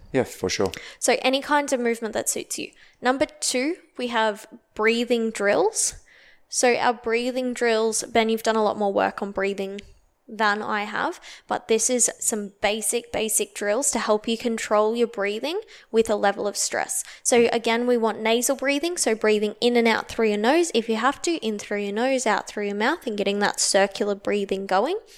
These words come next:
Speaker 2: so that then that way we can regulate your stress and reset your perspective. Once you can regulate your breathing under any,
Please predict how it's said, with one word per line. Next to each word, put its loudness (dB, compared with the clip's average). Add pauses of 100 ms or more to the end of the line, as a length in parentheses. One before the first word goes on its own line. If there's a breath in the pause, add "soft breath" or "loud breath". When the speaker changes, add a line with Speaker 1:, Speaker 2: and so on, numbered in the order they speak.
(280 loud breath)
Speaker 2:
so 4
that 2
then -2
that -2
way -4
we -4
can -10
regulate 0
your -2
stress 0
and -6
reset 0
your -6
perspective. -4 (260 loud breath)
Once 0
you -4
can -8
regulate 2
your 2
breathing -2
under 2
any, -2